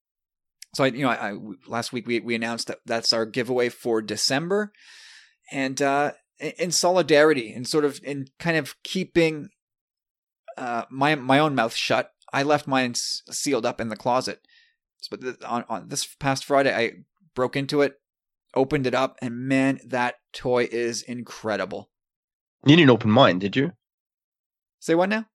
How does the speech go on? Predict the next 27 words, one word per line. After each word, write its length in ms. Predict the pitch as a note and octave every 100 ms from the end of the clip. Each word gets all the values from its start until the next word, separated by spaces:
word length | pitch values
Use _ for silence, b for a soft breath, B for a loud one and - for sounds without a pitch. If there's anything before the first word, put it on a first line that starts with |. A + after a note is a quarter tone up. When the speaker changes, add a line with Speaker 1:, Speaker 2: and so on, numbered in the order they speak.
| _ _ _ _ _ _
Speaker 2:
You 120 | C#3+
didn't 180 | D3+ C#3+
open 240 | C3 B2+ A2+
mine, 300 | C3 G#2 G2+
did 160 | G#2+
you? 140 | C#3+ D#3+ _ _ _ _ _ _ _ _ _ _ -
Speaker 1:
Can 100 | C#3
you 60 |
say 140 | B2+ D#3
that 120 | D#3
in 60 |
my 80 | D#3
good 160 | C#3+ E3
ear? 240 | F3+ G#3 _ _ _ _ _ _ - B B B B B _ _ _ _ -
Speaker 2:
My, 200 | A2+ G#2+
my 160 | G#2+
Enfys 400 | A2+ A#2 B2+ A2+
Nest. 360 | A#2+ A2+ - -
You 80 | A#2
didn't 200 | B2+ -
open 340 | B2 C3+ A2
that 180 | G#2+ G#2+
one, 120 | G#2+
right? 300 | G2 A2+ D3 - -
Speaker 1:
Oh, 180 | E3+ C#3+
I, 260 | C3 C3 - - _ _ _ _ _ _
it's, 120 | C3